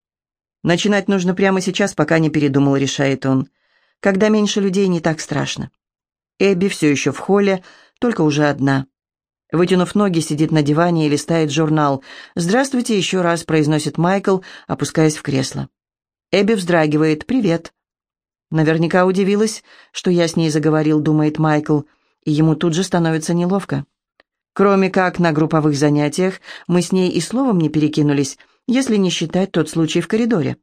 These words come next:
К его облегчению Эбби сама начинает разговор. "Ну как, вам уже лучше спится?" "Э, м, да", — лжёт он, — "а вам?" "Не сказала бы", — вздыхает Эбби, —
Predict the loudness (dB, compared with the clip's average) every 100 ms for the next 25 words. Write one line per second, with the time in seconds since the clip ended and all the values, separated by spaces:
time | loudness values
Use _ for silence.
0 | _ _ _ _ -8 -2 2 2 0 -4
1 | -2 0 0 0 -4 -18 _ -4 0 0
2 | 0 -2 0 -2 -2 0 0 0 -2 0
3 | 2 2 -2 -8 -20 _ 0 0 0 -2
4 | -2 -10 -20 -6 0 2 2 0 0 0
5 | -2 -6 -4 -6 -4 -6 -6 -10 _ _
6 | _ _ -2 0 2 2 0 -2 -8 -20
7 | -6 0 2 2 0 0 0 0 0 2
8 | 2 0 -2 -2 0 2 0 0 -4 _
9 | _ _ _ _ _ _ 0 2 2 2
10 | 0 2 2 2 2 0 0 2 2 2
11 | 0 2 2 0